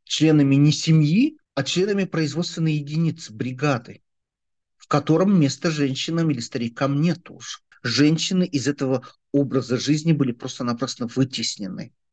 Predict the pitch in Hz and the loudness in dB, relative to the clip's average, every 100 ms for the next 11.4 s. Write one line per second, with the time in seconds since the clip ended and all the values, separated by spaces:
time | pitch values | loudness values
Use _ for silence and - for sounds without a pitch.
0 | _ _ _ - - 147 156 202 196 143 | _ _ _ -8 2 8 10 10 6 2
1 | - 151 139 170 175 151 135 - 135 139 | 2 2 4 4 6 4 2 2 0 2
2 | 156 139 127 131 127 151 151 - 123 113 | 2 2 2 0 0 -2 -2 -8 -14 -12
3 | - 139 123 117 113 113 123 190 180 185 | -2 0 2 0 0 0 2 2 2 0
4 | 180 - _ _ 123 135 - - 147 143 | 0 -4 _ _ 0 2 2 2 4 4
5 | 127 - 117 117 120 120 117 - - 120 | -2 -6 -4 -4 -6 -6 -6 -8 -10 -16
6 | - _ _ - - - 117 127 - - | -18 _ _ -20 -16 0 4 4 0 -14
7 | - 131 135 156 160 156 117 127 147 135 | -4 2 4 4 6 4 6 2 2 4
8 | 160 151 139 143 139 147 135 139 131 165 | 4 4 4 4 2 -2 -4 -2 2 2
9 | 151 - - 120 120 - 127 120 143 143 | 2 -2 -4 -4 -4 -4 -4 0 0 2
10 | 113 101 107 120 104 - 113 107 120 117 | 0 -4 -6 -8 -8 -6 -6 0 0 4
11 | 147 180 131 95 | 4 6 4 2